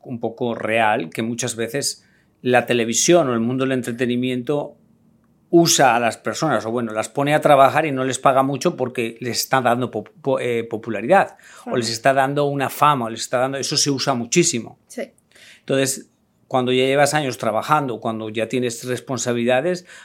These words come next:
Speaker 1: a veces llega un punto que uno dice, "Ah, bueno, pero ¿qué, cómo pago los bills?".
Speaker 2: Sí. Sí, que yo, por ejemplo, te digo, cu-, yo cuando empecé la televisión, a mí no me pagaban y casi,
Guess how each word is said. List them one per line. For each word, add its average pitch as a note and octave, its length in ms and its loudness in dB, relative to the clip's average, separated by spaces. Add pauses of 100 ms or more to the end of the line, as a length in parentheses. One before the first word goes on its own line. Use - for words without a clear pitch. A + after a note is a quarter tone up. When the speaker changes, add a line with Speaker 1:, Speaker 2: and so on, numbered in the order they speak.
Speaker 1:
a - 100 -8
veces A#2+ 220 -4
llega A#2+ 160 0
un B2 100 -2
punto C3 280 -4
que - 80 -6
uno B2 120 -4
dice, A2+ 420 -6 (140)
"Ah, A2+ 720 -6
bueno, - 320 -4 (380)
pero A#2 260 -2
¿qué, C3 160 -4
cómo C3 300 -2
pago A#2+ 220 6
los G#2+ 200 -6
bills?". - 540 -16
Speaker 2:
Sí. - 240 -14 (360)
Sí, - 220 -6
que C#4+ 300 -2
yo, D4+ 240 4
por E4+ 120 0
ejemplo, D#4 360 -2
te D4 80 -10
digo, C4 320 -4 (220)
cu-, B3+ 180 -4
yo C#4 160 6
cuando D#4+ 200 0
empecé C#4+ 320 -2
la C#4+ 140 -6
televisión, D4+ 580 -2
a B3+ 80 -6
mí A#3+ 340 -8 (100)
no B3 340 2
me E4+ 100 -2
pagaban C4 600 -2
y A#3 200 -8
casi, A3 420 -6